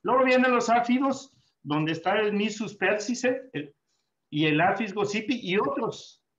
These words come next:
Estos son de los más comunes e importantes de la familia Aphiridae. Eh, estos también tienen una peculiaridad, eh, son, eh,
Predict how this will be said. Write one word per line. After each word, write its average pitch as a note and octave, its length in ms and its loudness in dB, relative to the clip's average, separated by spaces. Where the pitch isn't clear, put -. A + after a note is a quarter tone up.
Estos G3+ 260 -6
son G#3 140 -2
de G#3 60 -2
los F3 140 -2
más F#3+ 220 0
comunes F#3+ 480 -4
e E3 40 -2
importantes D#3+ 720 -4
de D3+ 80 -2
la D3 120 -2
familia E3+ 400 -2
Aphiridae. G#3 580 -4
Eh, D#3+ 480 0
estos A3 340 0
también G3+ 320 0
tienen G#3+ 220 -2
una G#3+ 240 -2
peculiaridad, E3 800 -2
eh, D3 320 -4
son, G3+ 640 -4
eh, D3+ 600 -2